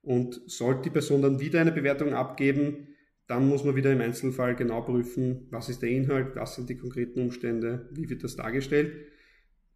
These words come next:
Wobei ich sagen muss, der Erfahrung nach, es kommt nicht so häufig vor, dass Leute, die,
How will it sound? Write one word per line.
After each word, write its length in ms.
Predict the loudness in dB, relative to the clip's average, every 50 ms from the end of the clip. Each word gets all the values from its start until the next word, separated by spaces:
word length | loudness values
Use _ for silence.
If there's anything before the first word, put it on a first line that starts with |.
| _ _ -10
Wobei 380 | -6 -4 0 2 4 4 6 4
ich 180 | 4 0 -6
sagen 260 | -12 -16 -16 -16 -16
muss, 560 | -16 -16 -14 -12 -10 -10 -10 -12 -16 _ _ _ _ _ _ _ _ _ _ _ _ _ _ _
der 420 | -18 -18 -18 -18 _ _ -2 -2
Erfahrung 460 | 0 0 0 0 0 0 -2 -4 -6 -6
nach, 300 | -6 -6 -6 -8 -10 -20 _ _ _ _
es 320 | -16 -14 -14 -12 -14 -10 -4
kommt 280 | -2 -2 0 -2 -2
nicht 280 | -2 -2 -2 -4 -4 -6
so 420 | -8 -6 -4 -2 0 2 6 8
häufig 440 | 8 8 8 4 2 -2 -6 -6 -6 -6
vor, 520 | -6 -2 0 4 4 4 4 2 -2 -12 -20 -14 _
dass 640 | -2 0 0 0 0 -4 -10 -12 -14 -16 _ _ _ _ _ _ _ _ _ _ _ _ _ _ -20 -20 -20 -20 -20 -20 -20 -16 _
Leute, 380 | -6 -4 0 0 0 0 -2 -4
die, 600 | 0 2 2 4 6 6 4 4 0 -4 -12 -18